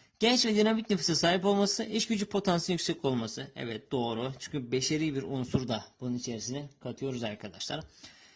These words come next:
Birçok medeniyete beşiklik etmesi, tarihi ve kültürel turizm potansiyelinin yüksek olması. Evet. Yer şekillerinin yüksek ve dağlık olması, kış turizmi potansiyeli yüksek olması. Evet, bu da jeopolitik konumun neden sonucu doğru eşleştirilmiş.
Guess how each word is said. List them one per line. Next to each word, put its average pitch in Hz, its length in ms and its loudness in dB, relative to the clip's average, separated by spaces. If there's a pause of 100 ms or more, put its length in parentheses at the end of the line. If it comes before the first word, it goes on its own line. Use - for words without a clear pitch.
(120)
Birçok 285 340 2
medeniyete 170 460 4
beşiklik 170 420 2
etmesi, 175 400 0 (260)
tarihi 127 440 0
ve 185 120 2
kültürel 147 560 4
turizm 165 380 6
potansiyelinin 143 840 0
yüksek 120 500 -4
olması. 143 520 0 (220)
Evet. 120 520 -6 (600)
Yer 233 180 6
şekillerinin 160 400 4
yüksek 147 360 0
ve 135 100 0
dağlık 156 320 4
olması, 185 480 4 (120)
kış 233 200 0
turizmi 135 280 2
potansiyeli 135 480 -2
yüksek 156 300 -6
olması. 156 540 -2
Evet, 123 300 -6
bu 143 80 -4
da 127 160 2 (380)
jeopolitik 151 560 0
konumun 123 400 0
neden 143 300 2
sonucu 123 440 0
doğru 120 260 0
eşleştirilmiş. 160 720 -2